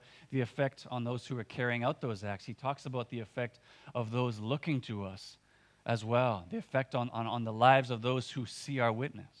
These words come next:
That by God's grace, as we walk out of these places, that they might see, <laughs> those looking to us might see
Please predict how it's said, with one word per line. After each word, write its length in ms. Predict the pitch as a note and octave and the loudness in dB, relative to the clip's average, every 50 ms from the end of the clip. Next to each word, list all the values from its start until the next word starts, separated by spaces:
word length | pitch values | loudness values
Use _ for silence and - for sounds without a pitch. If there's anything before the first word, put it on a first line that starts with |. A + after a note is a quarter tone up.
| - - - - _ _ _ _ _ _ _ _ _ _ _ _ _ _ _ _ _ _ _ _ _ _ _ _ _ _ _ _ _ _ _ _ _ _ _ _ _ _ _ _ _ _ _ _ _ _ _ _ _ _ _ _ _ - | -20 -20 -20 -20 _ _ _ _ _ _ _ _ _ _ _ _ _ _ _ _ _ _ _ _ _ _ _ _ _ _ _ _ _ _ _ _ _ _ _ _ _ _ _ _ _ _ _ _ _ _ _ _ _ _ _ _ _ -4
That 160 | A#2+ A#2+ A#2 | -4 -2 4
by 200 | A#2 B2+ B2 B2 | 6 8 8 8
God's 320 | A2+ A#2+ B2 B2 B2+ A#2 A2+ | 6 6 6 6 4 2 0
grace, 520 | G2+ - B2 A#2+ A2+ G#2+ - - - - _ - - - - - - - | -6 -4 -2 -2 -2 -4 -6 -8 -16 -18 _ -20 -20 -20 -20 -20 -12 -4
as 220 | - A2+ B2 A2 A#2 | 0 0 0 2 0
we 80 | B2 | -2
walk 360 | B2 A2+ A2+ B2 B2+ B2+ - - | -2 0 2 2 0 0 0 -2
out 120 | B2 B2 | -2 -2
of 80 | B2 A#2+ | -2 -4
these 180 | A#2+ A2+ G#2 | -4 -6 -6
places, 560 | - - - A#2 A2+ G#2+ - - A2 G#2 G2 - | -8 -6 -4 -2 -2 -4 -6 -8 -10 -10 -8 -6
that 220 | - A#2 F#2+ G2 | -6 -6 -4 0
they 140 | A2+ B2 C3 | 2 2 4
might 260 | C3 B2+ A#2+ G#2+ G2+ | 4 2 2 0 -2
see, 380 | - - - - G#2+ F#2+ - - - - | -6 -12 -12 -12 -12 -12 -14 -14 -14 -12
<laughs> 800 | - G#2+ _ _ _ _ - - - - - _ _ _ _ - | -14 -14 _ _ _ _ -20 -20 -20 -20 -20 _ _ _ _ 0
those 220 | B2 B2+ C3 A2+ | 2 2 2 2
looking 340 | A2+ A#2 A2+ - - C#3 A#2+ | 2 0 0 0 0 -2 -2
to 160 | - B2+ A#2 A#2 | -2 -2 -2 -2
us 140 | A2 - | -2 -2
might 220 | - A2+ G#2+ G2+ - | -2 -4 -4 -4 -6
see 460 | - - - C#3+ B2+ B2 A#2+ B2 A2+ | -10 -6 -2 -2 0 0 -2 -4 -6